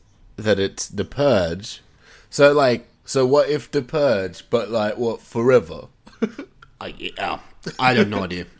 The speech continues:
Speaker 2: I have no idea. I like the Purge movies. I'll admit the last two haven't been the greatest, but I still, I really like the concept of it.
Speaker 1: It's a sick concept.
Speaker 2: Yeah,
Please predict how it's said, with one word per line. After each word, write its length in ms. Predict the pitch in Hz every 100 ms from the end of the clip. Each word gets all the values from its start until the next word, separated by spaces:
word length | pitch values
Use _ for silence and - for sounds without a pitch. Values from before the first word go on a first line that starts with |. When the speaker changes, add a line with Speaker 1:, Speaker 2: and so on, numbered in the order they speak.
| -
Speaker 2:
I 140 | 123
have 120 | 120 113
no 100 | 92
idea. 240 | 87 -
I 140 | 175 226
like 300 | 214 185 -
the 60 | -
Purge 260 | 165 156
movies. 400 | 156 156 151 143 - - - -
I'll 160 | 139 151
admit 260 | 147 151 123
the 80 | 131
last 400 | 127 120 - - _ _ -
two 640 | - - 143 165 214 220 - _ _ _
haven't 300 | 107 127 131
been 260 | 120 127 123
the 80 | 113
greatest, 720 | 98 113 131 170 170 - -
but 340 | 120 110 - - - - - -
I 60 |
still, 220 | 131 - -
I 80 | 139
really 460 | 135 127 151 160
like 220 | 151 143 135
the 40 |
concept 460 | - 117 110 110 -
of 120 | 85
it. 160 | 82 - _ - - -
Speaker 1:
It's 160 | 123 127
a 60 |
sick 220 | - -
concept. 600 | - 80 71 - - _ _ _ _ -
Speaker 2:
Yeah, 300 | 143 104